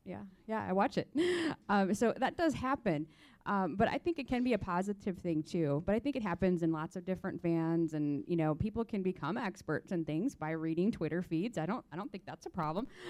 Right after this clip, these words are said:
um, but I, I think that you kinda have to be willing to really, um, immerse yourself into the culture of the show to understand what the fans say. So for, like, when I teach Com one oh one and one oh two, I talk a lot about audience and context.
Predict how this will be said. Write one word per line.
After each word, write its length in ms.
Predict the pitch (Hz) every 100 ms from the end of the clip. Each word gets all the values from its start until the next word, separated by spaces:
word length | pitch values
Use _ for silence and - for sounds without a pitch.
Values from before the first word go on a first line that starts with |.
| 320 -
um, 360 | 214 214 220
but 180 | 190 214
I, 180 | 202 226 -
I 100 | 208
think 300 | 240 220 -
that 220 | 180 - - -
you 100 | 220
kinda 240 | 208 226 220
have 200 | 226 202
to 60 | 196
be 440 | 208 196 185 175
willing 720 | 160 139 190 208 220 208 170 170
to 140 | 196
really, 680 | 165 180 196 190 170 165 - -
um, 360 | 165 147 139 -
immerse 420 | 202 185 196 208
yourself 380 | 196 175 156 160
into 280 | 185 196 151
the 120 | 139
culture 600 | - 185 214 - 165 147 - - _
of 220 | 196 185
the 80 | 180
show 520 | 175 190 180 160 139 156
to 80 | -
understand 500 | 185 170 - 170 175
what 140 | 165 -
the 180 | 165 147 190
fans 340 | 180 170 165
say. 520 | - - 190 165 147 - - -
So 300 | 214 190 - -
for, 100 | 190
like, 200 | 180 185
when 80 | 180
I 40 |
teach 200 | 196 -
Com 220 | - 185
one 120 | 175
oh 80 | 165
one 300 | 165 170 175
and 100 | 165
one 120 | 160
oh 60 | 151
two, 240 | - 226 165
I 40 |
talk 240 | 180 165
a 40 | 160
lot 200 | 165 160
about 200 | 151 -
audience 640 | 160 160 170 175 175 202 202
and 180 | 156 -
context. 720 | 160 156 170 214 240 -